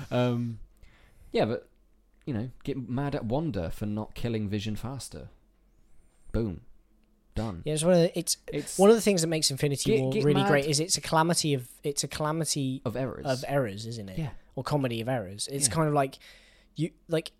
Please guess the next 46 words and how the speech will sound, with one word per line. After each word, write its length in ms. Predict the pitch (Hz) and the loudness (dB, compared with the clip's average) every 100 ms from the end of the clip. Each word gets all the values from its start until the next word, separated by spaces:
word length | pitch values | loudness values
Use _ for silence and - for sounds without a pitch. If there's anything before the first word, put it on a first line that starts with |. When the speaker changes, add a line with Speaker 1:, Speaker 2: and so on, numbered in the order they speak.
| _ | _
Speaker 2:
every 320 | 180 175 190 | 4 4 6
single 280 | 180 180 165 | 6 6 6
Speaker 1:
It's 80 | 147 | 6
Speaker 2:
stage 400 | - 170 139 131 | 8 8 6 2
falls 320 | - 156 147 | 0 2 4
apart 360 | 131 160 143 127 | 4 6 6 4
because 340 | 139 - 147 | -2 2 2
the 80 | 131 | 2
previous 420 | - 147 127 131 - | 0 0 2 0 -2
stage 420 | 139 123 123 - | 0 -2 -2 -6
happened. 640 | - 156 - 101 90 - - | -6 -6 -4 -4 -6 -14 -4
Speaker 1:
Yeah. 200 | 185 117 - - - - - | -4 -4 -8 -20 -20 -10 2
Speaker 2:
Thanos 320 | 165 170 160 | 4 6 6
Speaker 1:
The 60 | 156 | 6
Speaker 2:
is 80 | |
able 260 | 165 147 143 | 4 4 -2
to 320 | - 156 143 139 | 0 2 0 -2
reverse 400 | 143 135 139 - | -4 0 -2 0
time 380 | - 165 131 123 | 2 2 0 -4
because 280 | 123 139 | -6 -4
he 80 | 127 | -4
got 220 | 131 123 | -4 -8
the 40 | - | -8
time 280 | - 143 143 | -4 -2 -2
stone 280 | - 127 | -4 -6
before, 340 | 123 - 160 113 - - - | -6 0 0 0 -8 -14 -6
and 100 | 151 | -4
Speaker 1:
Yeah. 80 | 101 | -4
Speaker 2:
it's, 80 | 208 - | -6 -2
it's 220 | 208 - - | -4 -4 2
one 100 | 202 | 4
of 60 | |
the 60 | 170 | 6
great 200 | 160 143 | 4 4
things 200 | 147 131 | 0 -2
about 160 | 131 120 | -2 -2
that 100 | 123 | 0
movie 300 | 151 113 110 | 0 -2 -6
is, 100 | 117 | -6
like, 100 | - | -6
Speaker 1:
It's 140 | - | -4
one 120 | 185 | -4
of 60 | 208 | -2
Speaker 2:
it's 40 | |
Speaker 1:
the 80 | 170 | 0
best, 420 | 123 156 - - | 0 0 -2 -4